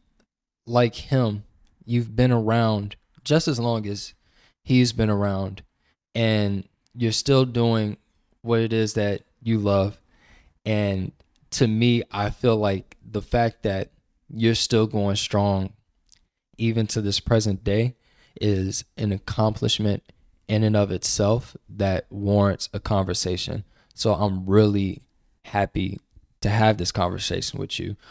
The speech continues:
On top of the fact that, like, you just be doing the damn thing too, you know what I'm saying? Like, you, you, you're good at what you're, at what you do,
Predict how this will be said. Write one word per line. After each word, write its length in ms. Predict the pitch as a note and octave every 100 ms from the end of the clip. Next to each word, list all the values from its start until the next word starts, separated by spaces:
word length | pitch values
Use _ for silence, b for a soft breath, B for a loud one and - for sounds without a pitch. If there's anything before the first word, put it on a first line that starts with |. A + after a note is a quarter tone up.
| b -
On 140 | F3
top 320 | - G#3 A3 G3
of 60 |
the 80 | D3
fact 380 | - C3 A2+ -
that, 220 | A2+ G#2
like, 320 | A2 G#2 G2 _ _ _ _ _ _ _ _ -
you 220 | B2 E3+
just 220 | F#3+ D#3+
be 100 | D#3+
doing 360 | B2+ D#3 D#3 C3+
the 80 |
damn 300 | A2+ B2 A#2
thing 280 | G#2+ A#2 G#2+
too, 260 | - C#3 G#2+
you 100 | G#2
know 100 | G#2+
what 60 | G#2
I'm 60 |
saying? 200 | A2+ A#2
Like, 220 | G#2+ G2+
you, 260 | G#2 A2+ A2+ -
you, 220 | A#2+ A#2 _ _ b b b -
you're 180 | C3 B2+
good 260 | D#3 F3
at 140 | C3+ G#2+
what 240 | A2+ -
you're, 120 | G#2+ F#2+ - A2 -
at 160 | A2+ G#2
what 220 | G#2 -
you 80 | G2
do, 300 | F#2+ F2+